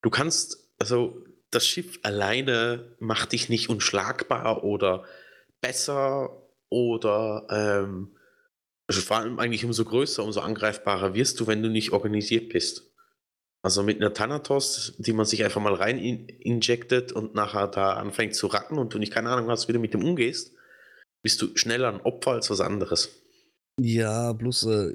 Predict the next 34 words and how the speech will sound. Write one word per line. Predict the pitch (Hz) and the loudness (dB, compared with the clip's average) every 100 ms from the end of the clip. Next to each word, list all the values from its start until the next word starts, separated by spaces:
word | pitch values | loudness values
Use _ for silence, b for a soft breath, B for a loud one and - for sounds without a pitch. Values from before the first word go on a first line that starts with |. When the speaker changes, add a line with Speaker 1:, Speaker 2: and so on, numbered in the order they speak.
| - | -4
Speaker 2:
der | 104 107 | 0 2
wichtigste | 147 160 - | 2 2 2
Unterschied, | 120 127 123 127 | 2 2 0 0
den | 104 | 0
ich | 107 - | -2 2
bei | 95 | 2
Eve | 95 110 131 - | 4 2 0 -2
zum | - 104 | 0 2
Thema | 101 104 92 | 4 4 2
Pay | 92 107 104 | 2 2 2
to | 104 95 | 2 4
Win | 117 131 | 2 2
sehe, | 107 95 90 98 B B B B B _ _ _ _ _ | 0 0 0 -4 B B B B B _ _ _ _ _
in | 113 113 | 0 2
Eve | - 123 165 - - - | 2 2 2 0 -4 -4
wird | 101 107 113 - - _ _ _ _ - | 0 0 0 -4 -18 _ _ _ _ -6
das, | - 123 - | 0 0 2
was | 110 - | 2 0
du | |
dir | 98 | 0
kaufst, | 92 113 151 123 - | 0 2 2 0 0
also | 85 | 0
sei | 90 101 117 | 2 2 2
es, | 113 - | 0 0
äh, | 92 90 - - - | 2 0 -2 -12 -12
I | - 95 | -2 2
S | 104 | 2
K | - 107 95 | 2 2 2
über | 95 | 0
Plexe, | - 110 - | 0 0 2
also | 101 95 | 2 2
kaufst | 101 - | 0 0
du | |
Plexe, | 90 101 - 151 | 0 0 2 0